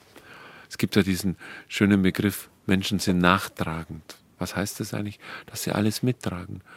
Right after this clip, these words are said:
dass sie alles hinterhertragen. Die geben nichts aus der Hand. Und die merken sich noch Dinge, die vor, vor zehn Jahren waren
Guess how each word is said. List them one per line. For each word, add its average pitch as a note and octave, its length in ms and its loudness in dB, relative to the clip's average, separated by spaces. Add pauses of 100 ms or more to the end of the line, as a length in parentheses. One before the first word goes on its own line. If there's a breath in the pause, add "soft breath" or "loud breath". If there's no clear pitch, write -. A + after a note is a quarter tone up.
(100)
dass - 200 -6
sie - 80 -2
alles A#2 260 0
hinterhertragen. A2 800 -4 (340 loud breath)
Die G2+ 60 -2
geben A2 220 4
nichts A2 220 2
aus - 140 -4
der G#2 160 -2
Hand. A2+ 260 -4 (240 loud breath)
Und - 120 -20
die G#2+ 60 8
merken G#2+ 360 6
sich G2+ 180 -4
noch G2 120 2
Dinge, A#2 280 6
die G#2 160 2
vor, G2+ 220 -2
vor G2+ 220 0
zehn G2+ 220 4
Jahren G#2+ 380 6
waren G#2+ 240 4